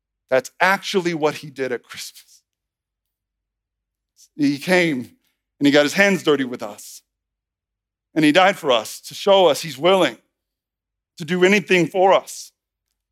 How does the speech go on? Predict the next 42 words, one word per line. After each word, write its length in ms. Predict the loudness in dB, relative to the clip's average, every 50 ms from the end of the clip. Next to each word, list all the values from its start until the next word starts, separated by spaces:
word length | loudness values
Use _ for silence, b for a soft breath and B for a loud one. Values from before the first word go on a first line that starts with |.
| _ _ 0
Every 260 | 2 2 2 2 2
year 240 | 2 4 4 4 2
at 120 | 2 0
Christmas, 340 | -2 -4 -2 -2 -4 -4 -2
that's 260 | 0 0 0 0 -2
the 120 | -6 -6 -4
reminder. 500 | -2 0 0 2 0 0 0 -2 -2 -2
And, 140 | -2 -4 -6 B B B
and 160 | -4 -2 0
maybe 320 | 0 0 0 0 0 -2 0
on 80 | 0
a, 140 | -2 -4 -6 _ _ _ _ _
the 180 | -8 -4 0 2
end 80 | 2
of 80 | 2 0
a 60 | -2
year 260 | -4 -2 0 0 2
like 280 | 2 2 0 0 -2 0
this 240 | 0 0 0 -2 -2
one, 260 | -2 0 0 0 -2
we 100 | -2 -2
need 300 | -2 -2 -2 -4 -2 -2
that 120 | -2 -2
reminder 400 | -2 -2 0 0 0 -2 -2 -2
more 220 | -2 0 0 0 0
than 140 | -2 -4 -2
ever. 540 | -2 -2 -2 -2 -4 -8 -8 -8 -10 -12 -14 b b b b b
We 80 | 0
need 180 | 0 2 0 -2
to 60 | -4
be 100 | -6 -6
reminded 600 | -4 -4 -4 -4 -2 -2 -2 0 -2 -2 -4 -6
again 680 | -8 -8 -6 -4 -4 -2 -2 -4 -6 -10 -14 -18 -20 _ _ _ _ -8
this 280 | -8 -8 -8 -10 -12
year 460 | -8 -4 -4 -4 -4 -6 -12 -16 -20 _ _ _ _ _ _ _ _ _ _ _ _ _ _ _ _ _
that 160 | _ _ -8
God's 840 | -6 -6 -6 -6 -8 -12 -14 -16 -18 -18 -18 -20 -20 -20 -20 -20 _ _ _ _ _
not 180 | -10 -8 -8 -8
afraid 760 | -10 -14 -16 -12 -10 -10 -10 -10 -12 -16 -18 -20 _ _ _ _ _ _ _ _ _ _ _ _ _ _ _ _
to 80 | -20 -20
get 180 | _ _ _ _
dirty. 320 | -16 -16 -16 -16 -18 _